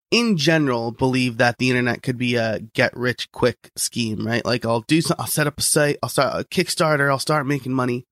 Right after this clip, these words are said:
Eh, I'll just S E O my site and I'll start making money. But it's, it's, it's a game of patience, right? And I fell into that trap too when I started my online courses. I'm like, "I'll release a course and people will buy it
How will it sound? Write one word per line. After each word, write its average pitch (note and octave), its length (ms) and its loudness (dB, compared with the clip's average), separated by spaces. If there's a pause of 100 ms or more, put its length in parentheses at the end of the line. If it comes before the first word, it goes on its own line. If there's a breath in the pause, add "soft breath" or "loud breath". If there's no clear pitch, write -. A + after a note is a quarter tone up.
(120)
Eh, D3+ 260 0
I'll E3 100 0
just D3+ 220 -6
S E3+ 200 0
E E3+ 140 4
O D3 140 4
my C#3+ 140 2
site D3 340 2
and B2+ 80 2
I'll B2+ 60 0
start C3+ 260 0
making B2+ 260 -2
money. B2+ 220 -2
But C3+ 160 0
it's, C#3 200 -2
it's, - 340 -2 (500 loud breath)
it's E3 220 0
a G#3 60 2
game E3 320 2
of D3 100 -4
patience, - 500 -2
right? B2+ 200 0
And D3 120 0
I E3+ 140 2
fell D#3+ 180 2
into C3+ 120 2
that B2+ 180 0
trap B2+ 260 0
too D3+ 320 4
when C#3 140 2
I B2 80 0
started B2 460 2
my A#2+ 200 0
online B2 360 0
courses. D3 340 0
I'm C3+ 100 0
like, C3+ 140 0
"I'll A2+ 160 -4
release C3 300 -2
a C#3 40 -4
course C#3+ 300 -2
and B2 100 -2
people C#3 280 0
will D3+ 100 4
buy C#3+ 240 4
it - 140 -2